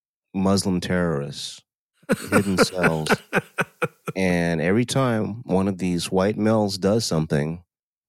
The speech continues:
Speaker 1: "Oh, they're just sick," you know, lone
Speaker 2: <laughs>
Speaker 1: wolf. You can't villainize a group of people because of the actions of one person.
Speaker 2: Right.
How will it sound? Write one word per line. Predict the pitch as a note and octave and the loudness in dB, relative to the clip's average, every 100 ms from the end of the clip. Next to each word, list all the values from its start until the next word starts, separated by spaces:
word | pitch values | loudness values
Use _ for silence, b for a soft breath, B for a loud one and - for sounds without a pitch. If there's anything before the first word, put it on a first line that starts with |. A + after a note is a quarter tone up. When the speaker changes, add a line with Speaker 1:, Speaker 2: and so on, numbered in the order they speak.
| _ - | _ 0
Speaker 1:
"Oh, | F#2+ F#2+ D#2 | 2 4 2
they're | D2 E2 | 0 -2
just | D#2 D2+ - | -2 -4 -2
sick," | F#2 E2+ - - - _ _ | 0 0 -2 -8 -16 _ _
you | F2 | -8
know, | D#2 C2 A1+ G1+ G1+ - | -6 -4 -6 -8 -4 -2
lone | E2 E2+ F2 | 0 0 0
Speaker 2:
<laughs> | D#2+ | 0
Speaker 1:
wolf. | D#2+ D2+ - - - _ _ _ _ _ | -2 -4 -10 -12 -14 _ _ _ _ _
You | - | -4
can't | F#2+ A2 F2 C#2+ | -2 0 0 2
villainize | F#2 F#2+ E2+ E2 E2+ | 2 2 2 0 -2
a | |
group | F2+ F2 | -4 -6
of | F2 | -4
people | - F#2+ D#2+ D#2 | -2 0 0 0
because | D#2+ - E2 | 0 0 -2
of | - | -2
the | F2 | -2
actions | D2+ - F2+ | -2 -4 -6
of | F#2 | -4
one | F2 F2+ | -2 -4
person. | - F#2+ - - - _ | -2 -2 -2 -8 -12 _
Speaker 2:
Right. | E3+ D3+ D3+ | -6 -4 -6